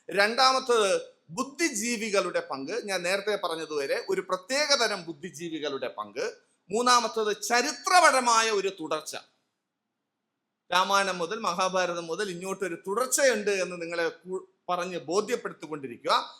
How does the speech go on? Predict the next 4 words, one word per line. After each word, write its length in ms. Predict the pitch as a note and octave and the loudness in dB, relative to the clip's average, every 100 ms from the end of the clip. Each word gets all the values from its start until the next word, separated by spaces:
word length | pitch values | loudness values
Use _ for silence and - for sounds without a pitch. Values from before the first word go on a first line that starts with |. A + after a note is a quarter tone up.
| _ E3+ | _ 0
നാലാമത്തത് 840 | F#3+ A3+ A#3+ A#3 G#3+ G#3 F#3+ F3+ | 4 6 6 4 0 -2 -6 -4
ധാർമ്മികവും, 880 | E3+ G3+ A#3+ C4 C4 A3 G3+ F#3+ F3 _ _ _ - | 2 4 4 4 -2 -2 -2 -4 -8 _ _ _ 2
ധാർമ്മികവുമായിട്ടുള്ള 1300 | F#3+ A3+ C#4 C#4 C#4 C4+ A3+ F#3+ F#3 F3 E3+ D#3+ D3+ | 6 8 8 4 4 4 4 2 2 0 -8 -6 -6
മാനം. 340 | B2+ G2+ - | -6 -10 -12